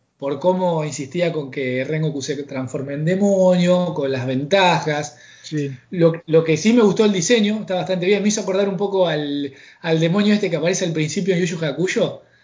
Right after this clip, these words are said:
Speaker 1: ¿Te acordás? El que pelea con Yusuke.
Speaker 2: Ah,
Speaker 1: Al
Speaker 2: ¿cuál?
Speaker 1: principio.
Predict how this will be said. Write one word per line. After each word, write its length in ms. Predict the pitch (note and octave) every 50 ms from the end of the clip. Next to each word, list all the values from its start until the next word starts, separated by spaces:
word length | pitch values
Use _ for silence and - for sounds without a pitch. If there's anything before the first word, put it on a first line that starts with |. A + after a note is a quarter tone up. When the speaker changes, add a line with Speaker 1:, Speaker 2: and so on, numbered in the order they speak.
| _ _ _ _
Speaker 1:
¿Te 100 | - D3
acordás? 520 | C3 C#3+ C#3+ D#3+ F#3+ A3 G#3+ - - - _
El 160 | D3+ C3+ C3
que 80 | C3+ C#3
pelea 260 | B2+ D3+ D#3 F3+ E3+
con 140 | D#3+ D#3 C#3
Yusuke. 600 | B2+ - F#3+ F#3 - - G#3 E3 B2+ - - _ _ _ _ _ _ _ _ _ _ _ _ _ _ _ _ _ _ _ _ _ _ _ _ -
Speaker 2:
Ah, 120 | - D#3+
Speaker 1:
Al 60 | D#3 C#3+
Speaker 2:
¿cuál? 80 | D3
Speaker 1:
principio. 600 | C#3+ D3+ D#3+ D#3 G#3 - A#3 A3 F#3+ D#3 - -